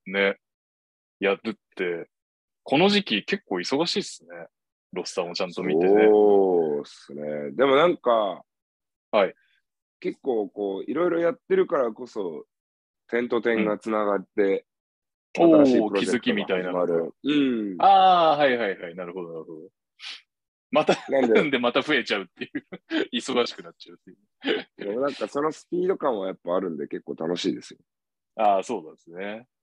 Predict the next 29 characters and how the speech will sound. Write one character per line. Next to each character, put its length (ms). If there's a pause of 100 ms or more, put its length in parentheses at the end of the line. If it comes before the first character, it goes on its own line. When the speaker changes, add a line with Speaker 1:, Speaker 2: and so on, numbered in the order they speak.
(140)
Speaker 1:
は 140
い 40
は 360
い。 20
Speaker 2:
は 100
い。 100 (960)
Speaker 1:
そ 140
ん 80
な 240 (360)
大 340
活 280
躍 200
の 80
ひ 120
る 140
き 380
さ 140
ん 120
の 300 (240)
ジ 140
ャ 140
ー 40
ジ 180
で 80
す 140
け 140
ど、 100
Speaker 2:
う 20
ん。 40